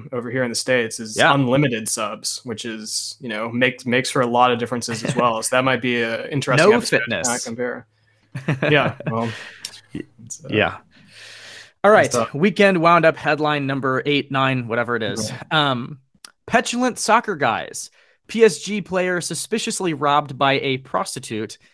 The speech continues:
Speaker 2: In his own words, quote unquote, "at a red light, maybe the district," which will earn no further comment from us. Weekend wound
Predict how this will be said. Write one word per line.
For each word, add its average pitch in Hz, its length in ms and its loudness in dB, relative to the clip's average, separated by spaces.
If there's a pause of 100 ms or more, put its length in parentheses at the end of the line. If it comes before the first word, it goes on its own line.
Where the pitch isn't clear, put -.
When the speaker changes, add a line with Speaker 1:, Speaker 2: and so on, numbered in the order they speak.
(140)
Speaker 2:
In 165 80 -2
his 175 140 0
own 220 220 2
words, 160 320 0
quote 196 220 0
unquote, 151 340 0 (140)
"at 156 100 2
a 143 120 2
red 180 280 2
light, 113 320 -2 (240)
maybe 208 240 -2
the 123 120 -8
district," 113 680 -4 (260)
which 170 180 4
will 175 140 2
earn 175 340 2 (120)
no 170 260 6
further 156 320 4
comment 120 380 -4
from 120 160 -2
us. - 400 -4 (3000)
Weekend 247 460 6
wound 208 360 4